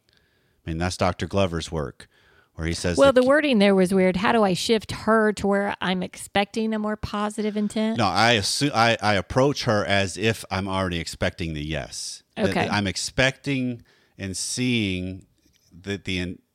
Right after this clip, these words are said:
Speaker 1: the, the positive intent. That I'm
Speaker 2: Okay.
Speaker 1: gonna bring this up and she's gonna engage me with it, rather than, "I know this is gonna get shot down."
Speaker 2: All right.
Speaker 1: So therefore, I don't
Speaker 2: Right.
Speaker 1: say anything, and then who do I blame?
Speaker 2: Right.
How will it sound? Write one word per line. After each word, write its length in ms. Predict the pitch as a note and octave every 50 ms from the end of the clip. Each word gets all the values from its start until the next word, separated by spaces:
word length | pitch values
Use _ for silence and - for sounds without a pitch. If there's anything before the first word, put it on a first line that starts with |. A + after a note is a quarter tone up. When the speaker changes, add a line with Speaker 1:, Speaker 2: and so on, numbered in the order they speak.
| _ E2+
Speaker 1:
the, 200 | F2 G2+ F#2+ -
the 120 | F2+ G2 F#2+
positive 480 | - A2 G#2+ G2+ G2+ G2 F2 G#2+ F#2 F2+
intent. 540 | F2 E2 - - F#2 D#2 C#2+ B1 - - - _ _ _ _ _ _
That 100 | - -
I'm 80 | F2+ -
Speaker 2:
Okay. 40 | -
Speaker 1:
gonna 140 | G#2+ G#2+
bring 320 | F2 - A2 A#2+ C3+ D3+ D#3+
this 220 | E3 F3+ E3 - -
up 280 | A#2 A2+ A#2 - - - _ _ _ _ _ _
and 100 | - G2
she's 260 | - - - A2 G#2 -
gonna 200 | - A2 G#2 G#2+
engage 640 | E2 G#2+ G#2+ G#2 F2 - G#2+ G#2 G#2+ A2 G#2 - G2
me 160 | G#2+ G#2+ G2+
with 240 | F2+ F2 E2 - -
it, 300 | C#2 - - - - - _ _ _
rather 340 | F#2 F#2+ G2 G2 F#2+ G2+ F#2+
than, 220 | E2+ F#2 F2+ F2 C#2
"I 140 | D#2+ F2
know 160 | F#2 F#2+ F#2+ F#2
this 140 | F2+ E2+ E2+
is 60 | E2+
gonna 200 | - F2 D#2+ D#2
get 140 | C#2+ D2 -
shot 260 | - D#2 C2+ C2+ -
down." 240 | - B1+ B1 A1+ - - - - _ _ _ _ _ _ _ -
Speaker 2:
All 100 | E3+ F3
right. 240 | G3 G#3 F#3 E3 - -
Speaker 1:
So 80 | - C3+
therefore, 320 | C#3 E3 D#3+ C#3 D#3+ D#3+
I 100 | D3+ C3+
don't 280 | B2 B2+ B2 B2+ B2 B2+ -
Speaker 2:
Right. 100 | G#3 G3
Speaker 1:
say 140 | G#2+ G#2 G2+
anything, 520 | G2 G2 F#2+ - G2 F2+ F2 F2 F2 E2+ - - - - _ _
and 100 | G2+ G2+
then 80 | G2+ G2
who 140 | G2 G#2 G#2
do 100 | G2 F#2+ F#2
I 120 | F2+ F2
blame? 280 | D2 D2+ C2+ A#1 G1+ - _ - - _ _ _ _ _ _ _ _ _ _ _
Speaker 2:
Right. 240 | D3 C#3+ C#3 -